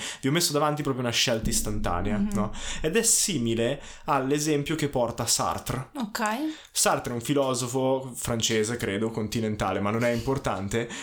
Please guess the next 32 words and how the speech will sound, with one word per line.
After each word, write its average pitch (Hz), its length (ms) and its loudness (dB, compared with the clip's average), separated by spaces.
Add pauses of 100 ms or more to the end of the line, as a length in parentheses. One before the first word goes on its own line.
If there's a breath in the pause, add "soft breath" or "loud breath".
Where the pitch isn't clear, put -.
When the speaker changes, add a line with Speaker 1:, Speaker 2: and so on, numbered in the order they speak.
Speaker 1:
Immaginatevelo, 170 880 2
e 151 100 0
fa 165 140 4
questo 143 280 0
esempio 139 420 2
legato 117 300 0
alla 113 140 2
guerra, 95 380 0
ma 120 120 2
immaginatevelo 185 920 2
nel, 127 680 2
in 131 100 0
un 120 100 2
mondo 117 280 2
fantasy. 90 540 -2
Speaker 2:
Mm-hmm. 196 320 4 (100)
Speaker 1:
Le 135 140 2
armate 165 540 2
del, 110 760 2 (260 loud breath)
eh, 113 280 2
Signor 139 340 2
Oscuro 143 720 0 (180 loud breath)
hanno 135 320 2
rotto 131 280 0
i - 40 0
confini 113 580 0
e 104 40 2
stanno 139 340 2
avanzando 131 760 0
verso 117 360 2
la 107 100 -4
città. 90 500 -4